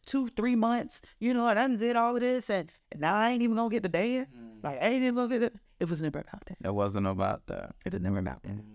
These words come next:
Speaker 2: It was about that yes, but it was also about building that tool in your tool belt to be the
Speaker 1: Mm-hmm.
Speaker 2: person that you are today.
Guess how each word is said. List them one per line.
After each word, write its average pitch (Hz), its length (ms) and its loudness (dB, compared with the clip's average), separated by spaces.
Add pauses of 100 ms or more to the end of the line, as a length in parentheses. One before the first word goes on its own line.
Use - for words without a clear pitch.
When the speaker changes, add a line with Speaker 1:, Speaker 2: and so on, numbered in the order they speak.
(300)
Speaker 2:
It 92 100 -2
was 104 120 0
about 101 220 2
that 92 120 0
yes, 110 580 0 (340)
but 104 140 -4
it 107 40 0
was 101 120 -2
also 127 300 2
about 104 280 2
building 113 300 0
that 113 200 0
tool 123 480 0
in 110 120 0
your 117 180 2
tool 127 300 -2
belt 110 440 0
to 123 120 -2
be 104 80 0
the 101 100 -2
Speaker 1:
Mm-hmm. - 60 -6
Speaker 2:
person 110 300 0
that 104 180 -2
you 107 80 -2
are 107 180 0
today. 107 720 0